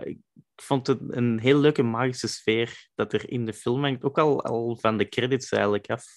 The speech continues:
Zo. Ik had ook een beetje een Harry Potter, eh, gevoel, met zo de, de, door de wolken.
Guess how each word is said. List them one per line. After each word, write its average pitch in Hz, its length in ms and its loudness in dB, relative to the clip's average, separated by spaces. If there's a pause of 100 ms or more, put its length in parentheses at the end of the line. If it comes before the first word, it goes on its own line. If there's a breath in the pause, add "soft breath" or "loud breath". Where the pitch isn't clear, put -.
(120)
Zo. 110 380 -4 (640 loud breath)
Ik - 160 -6
had 151 160 4
ook 165 120 -2
een 175 100 -4
beetje 160 260 0
een 143 80 2
Harry 120 220 0
Potter, - 640 -8 (160)
eh, 160 360 2
gevoel, 160 580 0
met 139 160 2
zo 147 220 0
de, 131 240 4
de, 127 380 2
door 135 200 2
de 135 60 2
wolken. 170 520 -6